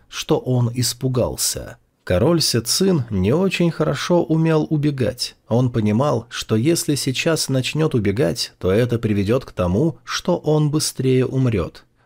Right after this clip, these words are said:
Поэтому дух остался на месте и приготовился нанести ответный удар по приближающейся руке. Серебряный свет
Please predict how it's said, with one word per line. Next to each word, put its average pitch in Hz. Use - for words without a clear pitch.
Поэтому 92
дух 123
остался 127
на 92
месте 110
и 131
приготовился 131
нанести 131
ответный 160
удар 139
по 151
приближающейся 117
руке. 82
Серебряный 104
свет 117